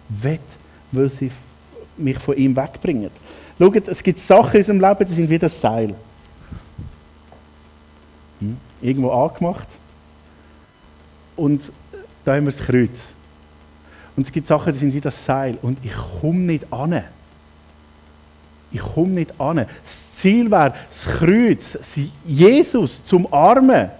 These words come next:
Aber ich kann das nicht. Ich kann nicht,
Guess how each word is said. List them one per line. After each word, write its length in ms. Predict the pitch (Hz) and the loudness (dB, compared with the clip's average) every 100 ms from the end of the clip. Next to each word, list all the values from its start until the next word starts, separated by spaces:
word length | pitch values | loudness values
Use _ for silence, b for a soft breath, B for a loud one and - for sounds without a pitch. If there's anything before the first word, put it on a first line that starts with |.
| B B B | B B B
Aber 300 | 196 196 220 | 4 6 6
ich 120 | 196 - | 2 0
kann 360 | - - 240 | 0 4 4
das 240 | 254 233 - | 6 2 4
nicht. 460 | 226 247 127 - - - _ b | 4 6 2 -2 -20 -20 _ b
Ich 120 | - 101 | 0 0
kann 400 | 110 196 240 247 | 4 4 6 6
nicht, 240 | 254 - | 2 0